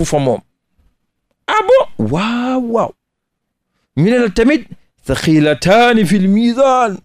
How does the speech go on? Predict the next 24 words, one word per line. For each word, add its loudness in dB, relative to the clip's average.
dañoo 2
diis 2
gën 2
ci -6
peesukaayu 0
jëfu -2
doomu 0
aadama -2
ëllëg -4
bés -8
pénc. -8
Ci 0
naka? 0
Ñu 2
ne 2
la 2
saa -2
yoo 4
ko 0
waxee 0
rek, -2
wàccee 0
nañ 0
ko -2